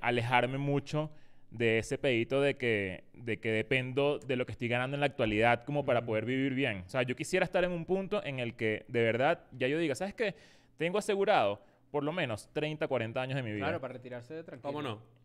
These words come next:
Speaker 1: Y todavía estoy muy lejos, definitivamente
Speaker 2: ¿A,
Speaker 1: estoy muy
Speaker 2: a qué edad
Speaker 1: lejos.
Speaker 2: quisieran ustedes dejar de trabajar? ¿O siempre quisieran
Speaker 3: Yo
Speaker 2: trabajar?
Speaker 3: no quisiera, yo, yo tengo
Speaker 1: No,
Speaker 3: la
Speaker 1: no,
Speaker 3: fortuna
Speaker 1: no
Speaker 3: de
Speaker 1: me
Speaker 3: trabajar en
Speaker 1: gustaría
Speaker 3: lo que
Speaker 1: dejar.
Speaker 3: me gusta.
Speaker 1: ¿Sabes que yo, yo, yo paso un día en la casa sin
Speaker 2: Yo quisiera
Speaker 1: nada que
Speaker 2: dejar de
Speaker 1: hacer
Speaker 2: trabajar a los
Speaker 1: y, y es
Speaker 2: cincuenta
Speaker 1: me-,
Speaker 2: años.
Speaker 1: y es medio
Speaker 3: Yo me
Speaker 1: deprimente?
Speaker 3: muero sin hacer un coño,
Speaker 2: No,
Speaker 3: me
Speaker 2: no,
Speaker 3: muero.
Speaker 2: pero es que, bueno, ustedes no tienen hobby.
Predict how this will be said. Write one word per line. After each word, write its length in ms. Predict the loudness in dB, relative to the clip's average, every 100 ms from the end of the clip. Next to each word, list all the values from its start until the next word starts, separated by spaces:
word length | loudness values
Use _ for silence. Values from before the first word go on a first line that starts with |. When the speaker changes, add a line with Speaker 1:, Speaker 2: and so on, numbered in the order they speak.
| -2
Speaker 1:
Y 140 | 0
todavía 300 | 4 4 2
estoy 160 | -2 -4
muy 120 | 0
lejos, 340 | 0 0 -8 -14
definitivamente 500 | -12 -10 -8 -6 -6
Speaker 2:
¿A, 40 |
Speaker 1:
estoy 120 | -2
muy 100 | -2
Speaker 2:
a 20 | 0
qué 60 |
edad 60 | -2
Speaker 1:
lejos. 60 | -6
Speaker 2:
quisieran 280 | -6 -6 -6
ustedes 220 | -8 -8
dejar 160 | -6 -8
de 80 | -8
trabajar? 400 | -10 -10 -12 -14 -20 -20 -20 -12
¿O 80 | -12
siempre 320 | -8 -8 -6 -8
quisieran 260 | -10 -8
Speaker 3:
Yo 80 | -4
Speaker 2:
trabajar? 240 | -4 -4
Speaker 3:
no 100 | -8
quisiera, 400 | -8 -8 -6 -6 -8
yo, 180 | -10 -10
yo 160 | -8 -6
tengo 180 | -6 -2
Speaker 1:
No, 100 | -2
Speaker 3:
la 0 |
Speaker 1:
no, 60 | 0
Speaker 3:
fortuna 320 | 0 0 0
Speaker 1:
no 20 |
Speaker 3:
de 60 | 2
Speaker 1:
me 60 | 4
Speaker 3:
trabajar 260 | 4 4
en 60 | 4
Speaker 1:
gustaría 0 |
Speaker 3:
lo 60 | 4
que 40 |
Speaker 1:
dejar. 140 | 2
Speaker 3:
me 100 | 0
gusta. 320 | -6 -8 -16 -6
Speaker 1:
¿Sabes 160 | -2 0
que 100 | 2
yo, 160 | 2
yo, 260 | 2 -2 0
yo 120 | -2
paso 220 | -2 -4
un 100 | -6
día 160 | -2 0
en 60 | 0
la 80 |
casa 200 | -2 -4
sin 100 | -4
Speaker 2:
Yo 80 | -2
quisiera 240 | 2 4 6
Speaker 1:
nada 100 | 8
que 60 |
Speaker 2:
dejar 120 | 6 8
de 60 |
Speaker 1:
hacer 80 | 8
Speaker 2:
trabajar 140 | 8
a 40 | 6
los 40 |
Speaker 1:
y, 20 | 4 6
y 40 |
es 40 | 6
Speaker 2:
cincuenta 140 | 4
Speaker 1:
me-, 60 | 0
Speaker 2:
años. 80 | 0
Speaker 1:
y 40 |
es 80 | -2
medio 120 | 0 2
Speaker 3:
Yo 20 |
me 40 | 4
Speaker 1:
deprimente? 280 | 6 6 8
Speaker 3:
muero 180 | 6 2
sin 220 | -2 -6
hacer 180 | -4 -6
un 80 | -4
coño, 240 | -4 -2
Speaker 2:
No, 140 | -4 -2
Speaker 3:
me 80 |
Speaker 2:
no, 60 | 0
Speaker 3:
muero. 160 | 2 2
Speaker 2:
pero 80 | 0
es 40 |
que, 100 | -4
bueno, 160 | -8 -8
ustedes 200 | -10 -12
no 80 | -10
tienen 220 | -10 -8
hobby. 360 | -6 -4 -6